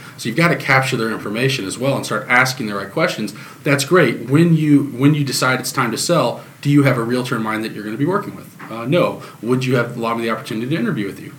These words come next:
Great. What's a good email that I could send you my contact information?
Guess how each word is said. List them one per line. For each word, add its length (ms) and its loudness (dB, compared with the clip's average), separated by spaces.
Great. 360 2
What's 240 2
a 40 0
good 180 4
email 360 4
that 100 0
I 60 -2
could 100 -10
send 160 -2
you 80 -2
my 100 -4
contact 420 -2
information? 380 -10